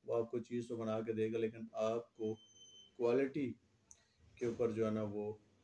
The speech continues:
आ, आपके पास कोई, आ, parameter नहीं है जिसे आप check कर सकें। At the end जो market से आपको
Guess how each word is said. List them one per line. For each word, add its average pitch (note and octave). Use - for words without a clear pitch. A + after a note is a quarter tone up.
आ, G#2
आपके G#2+
पास G#2
कोई, G#2+
आ, -
parameter G#2+
नहीं A#2
है G#2+
जिसे G#2+
आप G#2+
check G#2+
कर G#2
सकें। A2+
At A#2
the A#2+
end A#2+
जो A2
market G#2+
से A2+
आपको G#2